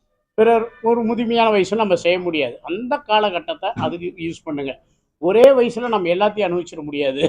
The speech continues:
<laughs> ஆமா, எண்ணங்களால நினைச்சா போதாது. மத்தவங்கள நீங்க YouTube-ல பார்த்து பில் கேட்ஸையோ, நிலான் மார்க்ஸையோ, என்னை போன்றவர்களையோ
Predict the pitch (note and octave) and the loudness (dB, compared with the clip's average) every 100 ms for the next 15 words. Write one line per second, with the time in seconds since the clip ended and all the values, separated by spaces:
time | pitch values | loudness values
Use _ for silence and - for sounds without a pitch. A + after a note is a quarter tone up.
0 | - G#3 - - F3+ - - - - D3+ | -2 -6 -6 -8 -8 -10 -20 -20 0 4
1 | D3+ D#3 C3 D3+ G3+ B3 B3 A3+ A3+ A#3 | 4 2 0 0 0 2 2 6 8 8
2 | C#4+ - E3+ G#3 - A#3 A3+ F3+ E3+ C#3 | 4 0 -4 -4 0 0 2 2 2 2
3 | C3 C#3+ - F#3+ F3+ F3+ E3+ F3 F3+ F3+ | -6 -10 -2 -2 0 -2 -4 -4 -6 -8
4 | F3+ E3 E3 E3+ E3 F3 F3+ F3 _ _ | -12 -8 -4 -2 -2 -2 -2 -2 _ _
5 | _ E3+ F3+ E3+ F3+ - F3+ F3 E3+ F#3+ | _ -2 0 2 0 0 -2 0 0 0
6 | F3+ F3 E3+ F#3 F3+ F3 F#3 D#3+ E3+ E3 | 0 -2 -2 -4 -2 -2 -2 0 0 0
7 | E3+ E3 D#3+ | -2 -2 0